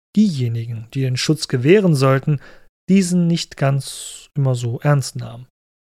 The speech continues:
Aus der ursprünglichen Pflicht des Königs beziehungsweise Kaisers beziehungsweise nun des Erzbischofs von Köln zum Schutz der Juden wurde zunehmend ein Recht des Schutzherrn, was man gebrauchen und für sich ausnutzen konnte,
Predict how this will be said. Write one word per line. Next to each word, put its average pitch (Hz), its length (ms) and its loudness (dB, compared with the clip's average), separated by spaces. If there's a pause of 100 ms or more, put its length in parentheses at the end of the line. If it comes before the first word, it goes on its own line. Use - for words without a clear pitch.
(400)
Aus 156 120 -2
der 175 140 4
ursprünglichen 175 720 4
Pflicht - 340 0
des - 180 -4
Königs 185 480 4
beziehungsweise 127 640 -4
Kaisers 143 640 2 (580)
beziehungsweise 131 840 0
nun 139 280 2
des 123 180 -2
Erzbischofs 135 760 0
von 131 160 -4
Köln 139 300 -2
zum 127 180 -6
Schutz - 300 -2
der 135 140 0
Juden 175 360 2
wurde 156 280 2
zunehmend 151 580 0
ein 156 220 2
Recht 131 600 0 (320)
des 131 100 -2
Schutzherrn, 123 580 -2
was 135 200 0
man 156 160 4
gebrauchen 139 580 2
und 170 40 -2
für 175 180 -2
sich 175 300 -4
ausnutzen 135 560 -2
konnte, 135 460 0